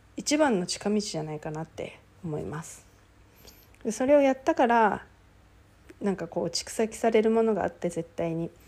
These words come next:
で、その失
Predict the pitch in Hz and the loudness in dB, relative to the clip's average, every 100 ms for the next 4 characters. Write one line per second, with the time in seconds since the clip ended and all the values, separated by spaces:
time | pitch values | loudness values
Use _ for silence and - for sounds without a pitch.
0 | - - - - - _ - 190 185 175 | -20 -20 -20 -20 -20 _ -2 2 2 0
1 | - - _ _ _ _ - _ - 202 | -6 -20 _ _ _ _ -20 _ -8 -4
2 | 185 - 247 | -2 -2 -2